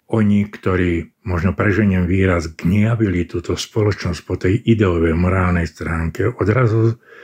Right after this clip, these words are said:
sa hlásili ako veľkí nielen demokrati, ale veľkí ľudskoprávni aktivisti. A toto bolo pre mňa sklamanie, že ten národ v mnohých prípadoch im naletel na to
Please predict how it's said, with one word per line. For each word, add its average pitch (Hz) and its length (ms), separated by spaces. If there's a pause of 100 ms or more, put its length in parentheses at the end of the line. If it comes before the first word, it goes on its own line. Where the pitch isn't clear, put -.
(160)
sa - 240
hlásili 92 640
ako 85 560 (480)
veľkí 90 480
nielen 87 400
demokrati, 87 960 (480)
ale 90 160
veľkí 90 1040
ľudskoprávni 95 1200
aktivisti. 87 1300 (420)
A - 140
toto 131 320
bolo 90 320
pre 95 160
mňa 90 240
sklamanie, 90 880
že 87 560 (160)
ten 85 240
národ 87 480 (260)
v - 60
mnohých 87 400
prípadoch 87 640
im 85 160
naletel 87 500
na - 220
to - 160